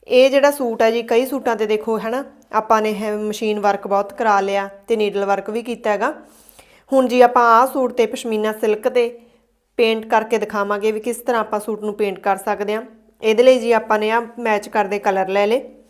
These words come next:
ਰੈੱਡ, ਯੈਲੋ ਤੇ ਵਾਈਟ ਜੀ। ਤੇ ਬ੍ਰਸ਼ ਦੀ ਲੋੜ ਪਊਗੀ। ਇਹ ਆਪਾਂ ਜਿਹੜਾ ਸੂਟ 'ਤੇ ਜੀ ਪੈਨਸਲ ਨਾਲ ਆਹ ਜਿਹੜਾ ਡਰਾਏ ਬਣਾ ਲਿਆ, ਐਦਾਂ ਡਿਜ਼ਾਈਨ ਜੀ ਆਪਾਂ ਨੇ ਬਣਾ ਲਿਆ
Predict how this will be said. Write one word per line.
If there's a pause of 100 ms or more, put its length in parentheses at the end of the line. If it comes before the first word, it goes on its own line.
(300)
ਰੈੱਡ,
ਯੈਲੋ
ਤੇ
ਵਾਈਟ
ਜੀ।
ਤੇ
ਬ੍ਰਸ਼
ਦੀ
ਲੋੜ
ਪਊਗੀ। (480)
ਇਹ
ਆਪਾਂ
ਜਿਹੜਾ
ਸੂਟ
'ਤੇ
ਜੀ (260)
ਪੈਨਸਲ
ਨਾਲ
ਆਹ
ਜਿਹੜਾ
ਡਰਾਏ
ਬਣਾ
ਲਿਆ, (640)
ਐਦਾਂ
ਡਿਜ਼ਾਈਨ
ਜੀ
ਆਪਾਂ
ਨੇ
ਬਣਾ
ਲਿਆ